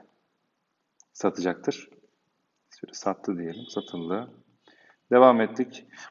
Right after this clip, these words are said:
Bunların tanesini on dokuz liradan satacakmış. O halde on dokuz çarpı x eksi beş,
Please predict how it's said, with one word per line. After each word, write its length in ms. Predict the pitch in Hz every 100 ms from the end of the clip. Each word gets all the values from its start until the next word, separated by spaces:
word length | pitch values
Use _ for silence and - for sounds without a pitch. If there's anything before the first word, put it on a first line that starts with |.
| -
Bunların 320 | 135 147 147
tanesini 480 | 143 127 120 120 147
on 160 | 143
dokuz 240 | 127 120 104
liradan 240 | 101 98
satacakmış. 580 | 92 104 - 117 151 143
O 40 |
halde 160 | 120 117
on 280 | 123 131 143
dokuz 360 | 107 92 -
çarpı 580 | - 104 92 - 123 139 - - _ _ _ -
x 500 | 127 127 - - - -
eksi 360 | 113 110 120
beş, 560 | 117 131 - - -